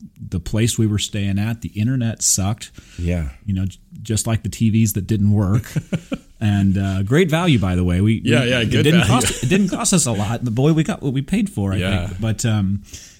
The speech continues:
Speaker 1: it was, uh, I missed that virtual queue, and I w-, and I, I was deflated for, like, three hours after that. I'm like,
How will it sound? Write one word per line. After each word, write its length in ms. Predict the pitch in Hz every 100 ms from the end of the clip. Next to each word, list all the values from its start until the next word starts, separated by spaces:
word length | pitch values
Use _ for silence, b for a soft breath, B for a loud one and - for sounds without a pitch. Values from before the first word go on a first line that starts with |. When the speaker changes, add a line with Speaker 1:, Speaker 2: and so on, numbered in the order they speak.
| B -
Speaker 1:
it 200 | 120 -
was, 540 | 113 113 107 98 92
uh, 320 | 107 98 92 -
I 120 | 110
missed 240 | 123 135
that 160 | 131 107
virtual 360 | 131 170 113
queue, 460 | 101 110 104 98 98
and 140 | 104 107
I 100 | 107
w-, 220 | 101 -
and 120 | 117 117
I, 160 | 117 - _ _ _ _ _ _ _ _ -
I 100 | 175
was 160 | 240
deflated 560 | 117 120 - 120 156 92
for, 120 | 92
like, 240 | 87 87
three 260 | - 110 113
hours 320 | 101 98 85
after 180 | 90 85
that. 120 | 92 92
I'm 140 | 98
like, 200 | 95